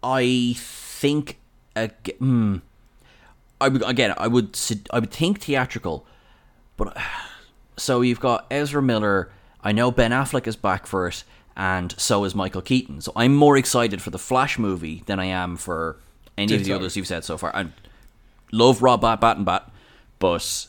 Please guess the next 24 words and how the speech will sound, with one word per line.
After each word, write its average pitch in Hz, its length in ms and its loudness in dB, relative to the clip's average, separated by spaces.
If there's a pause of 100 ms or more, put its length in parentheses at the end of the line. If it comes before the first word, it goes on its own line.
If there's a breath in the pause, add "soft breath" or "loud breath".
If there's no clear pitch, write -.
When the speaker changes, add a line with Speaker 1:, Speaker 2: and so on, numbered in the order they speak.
Speaker 1:
um, 80 640 -2 (520)
I'm 92 120 -4
more 98 160 0
excited 90 240 -2
for 87 80 -10
the 85 60 -12
Flash 90 320 -2
than 87 100 -10
I 85 60 -8
am 82 160 -8
now 76 100 -10
for 80 220 -8
the 90 200 -2
Batman. 78 420 -8 (440 soft breath)
Speaker 2:
Yeah, 87 380 -4
same. 62 100 -4
Speaker 1:
Um, 78 280 -10 (760 soft breath)
Speaker 2:
I, 175 60 -2
I 170 40 0
think 202 220 2
that's 175 220 -4
gonna 160 160 0
be 135 320 2
theatrical 127 840 -4